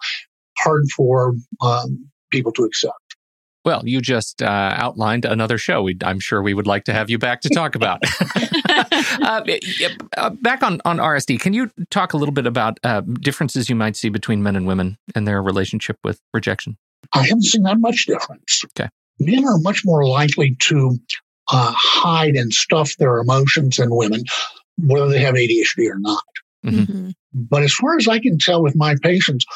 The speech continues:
Speaker 1: uh, men are just as deeply wounded,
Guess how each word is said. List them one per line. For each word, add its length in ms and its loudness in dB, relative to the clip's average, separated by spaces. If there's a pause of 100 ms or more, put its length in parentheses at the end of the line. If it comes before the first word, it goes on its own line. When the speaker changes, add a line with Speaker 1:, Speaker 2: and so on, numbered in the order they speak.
(420)
Speaker 1:
uh, 320 4
men 320 2
are 180 4
just 320 2
as 220 4
deeply 560 0 (160)
wounded, 720 2